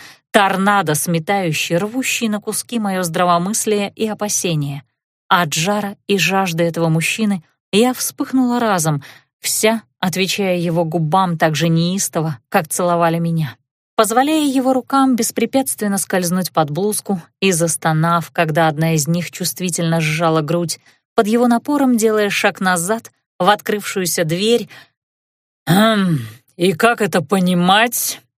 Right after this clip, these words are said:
От раздавшегося за спиной голоса меня словно окатило ушатом ледяной воды. Отшатнувшись от Эйландира, я резко обернулась и испуганно застыла. На нас,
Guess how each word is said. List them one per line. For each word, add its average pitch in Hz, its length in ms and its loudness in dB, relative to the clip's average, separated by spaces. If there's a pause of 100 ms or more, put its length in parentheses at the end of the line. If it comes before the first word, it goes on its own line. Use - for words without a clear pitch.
(540)
От 160 180 0
раздавшегося 233 720 0
за 262 100 0
спиной 233 320 0
голоса 220 460 0
меня 220 220 2
словно 185 540 0
окатило 185 720 0
ушатом 175 520 0
ледяной 175 420 0
воды. 147 340 -2 (720)
Отшатнувшись 180 840 -2
от 175 160 -4
Эйландира, 165 600 2 (320)
я 220 200 4
резко 254 300 2
обернулась 208 640 -2 (200)
и 208 140 4
испуганно 220 460 0
застыла. 151 580 -4 (680)
На 185 220 2
нас, 247 400 -2